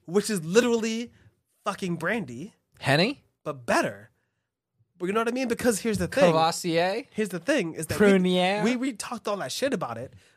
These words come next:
Speaker 1: but, like, it's, it's literally, they took fucking winemaking,
Speaker 2: They
Speaker 1: right?
Speaker 2: took the, the expertise, the profe-, the
Speaker 1: They took everything.
Speaker 2: the art.
Speaker 1: They took the art of winemaking and, and,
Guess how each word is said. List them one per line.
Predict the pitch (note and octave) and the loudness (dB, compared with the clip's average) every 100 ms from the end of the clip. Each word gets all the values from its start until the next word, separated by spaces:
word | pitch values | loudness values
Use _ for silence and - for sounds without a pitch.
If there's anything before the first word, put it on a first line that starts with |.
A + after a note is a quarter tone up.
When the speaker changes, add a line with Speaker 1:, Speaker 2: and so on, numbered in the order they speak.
| _ | _
Speaker 1:
but, | F3 | -8
like, | E3 D3+ D3+ - | -4 -4 -6 -8
it's, | F#3+ - _ _ | -8 -8 _ _
it's | F3+ F3 - | -10 -10 -10
literally, | D#3+ D#3 C4 - F3 C#3+ C#3 | -10 0 0 0 -6 -6 -8
they | C3 E3 | -10 -10
took | - - G3+ - _ _ _ _ | -10 -8 -8 -10 _ _ _ _
fucking | F3+ - C3+ | -14 -10 -10
winemaking, | B2 B2+ D3 E3+ C#3+ A#2 A2 - G2 _ _ _ _ _ _ _ _ _ | -8 -4 -2 -2 -4 -8 -14 -20 -20 _ _ _ _ _ _ _ _ _
Speaker 2:
They | B2+ B2 | -10 -6
Speaker 1:
right? | C#3 | -4
Speaker 2:
took | E3+ F3 | -4 -6
the, | C#3+ C#3+ C#3+ A#2 - _ _ - | -4 -2 -2 -2 -10 _ _ -4
the | E3 D#4 - | -2 -2 0
expertise, | D#3+ - - E3 C#3 - G3 F#3 - | -2 -2 -4 -4 -4 -6 -4 -2 -4
the | B2+ B2 C3 | -4 -2 0
profe-, | D3+ B2+ - D#3 C3+ C3 | -2 -4 -2 -2 -2 -2
the | C3+ C3 A#2+ A#2 - _ _ _ _ _ _ _ | -2 0 0 -4 -8 _ _ _ _ _ _ _
Speaker 1:
They | F3 | -8
took | G3 A#3 - | -6 -8 -6
everything. | A#3+ A3+ - C#3+ G2+ | -4 -4 -2 -4 -4
Speaker 2:
the | G#2 | -2
art. | D3+ C#3 - - - | 0 -2 -6 -14 -10
Speaker 1:
They | F3+ | -10
took | F3+ - | -10 -12
the | D3+ | -8
art | E3 D#3 | -8 -8
of | A#2 B2 | -12 -6
winemaking | G3 G#3 G#3+ G#3 G#3+ - G#3+ A3+ B3 _ _ _ _ - | -2 -2 -2 -4 -4 -8 -16 -16 -20 _ _ _ _ -10
and, | D3+ C#3+ A#2+ _ | -8 -8 -12 _
and, | - D3 | -12 -12